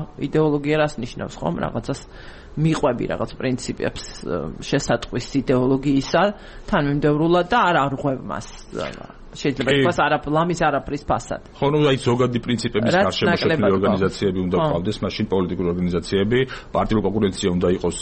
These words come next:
Speaker 2: იდეებზე და პოლიტიკის რაღაცა
Speaker 1: კი, ბატონო.
Speaker 2: ალტერნატივებზე
Speaker 1: და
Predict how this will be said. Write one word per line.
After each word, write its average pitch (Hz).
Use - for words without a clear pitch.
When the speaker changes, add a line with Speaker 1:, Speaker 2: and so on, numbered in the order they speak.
Speaker 2:
იდეებზე 98
და 87
პოლიტიკის 90
რაღაცა 90
Speaker 1:
კი, 87
ბატონო. 165
Speaker 2:
ალტერნატივებზე 117
Speaker 1:
და 202